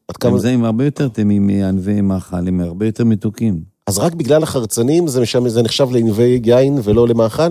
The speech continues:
Speaker 2: לא, לא, גם תלוי בטעם, יש להם טעמים אחרים לגמרי. יש לך, אם תיקח ענבי מאכל, תעשה מזה יין, יהיה לך טעם אחר. אם תיקח ענבי יין ליין, יהיה לך טעם אחר, אז יש לזה
Speaker 1: אבל אתה
Speaker 2: צדק.
Speaker 1: אוכל את הענבי יין הללו?
Speaker 2: אני אוכל, יש זן שפעם היה מאכ-,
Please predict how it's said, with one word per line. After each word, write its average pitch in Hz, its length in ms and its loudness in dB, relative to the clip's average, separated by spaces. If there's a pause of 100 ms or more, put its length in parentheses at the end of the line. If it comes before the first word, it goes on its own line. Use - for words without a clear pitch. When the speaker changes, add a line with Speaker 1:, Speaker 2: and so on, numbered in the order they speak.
(460)
Speaker 2:
לא, 92 260 -4
לא, 101 120 -2
גם 95 220 -2
תלוי 123 320 2
בטעם, 151 320 -2
יש 120 200 -4
להם 127 120 0
טעמים 147 340 -2
אחרים 147 420 -2
לגמרי. 135 520 0 (800)
יש 101 140 -4
לך, - 140 -6
אם 127 120 2
תיקח 135 440 -2 (200)
ענבי 135 400 0
מאכל, 131 440 0
תעשה 113 280 -6
מזה 127 240 0
יין, 135 240 0
יהיה 120 100 0
לך 117 160 -6 (100)
טעם 120 240 -2
אחר. 113 320 -6 (480)
אם 107 60 0
תיקח 120 380 -2
ענבי 127 180 2
יין 135 400 0 (640)
ליין, 139 380 2
יהיה 110 100 2
לך 120 240 -4
טעם 131 220 -2
אחר, 127 240 -4
אז 101 140 -4
יש 107 180 -6
לזה 117 160 -4
Speaker 1:
אבל 117 120 4
אתה 110 80 2
Speaker 2:
צדק. - 100 2
Speaker 1:
אוכל 123 320 4
את 165 100 2
הענבי 160 480 4
יין 170 260 4
הללו? 202 300 2
Speaker 2:
אני 175 140 4
אוכל, 208 380 4
יש 147 320 2
זן 135 300 0
שפעם 123 400 -2
היה 123 200 0
מאכ-, 117 260 -2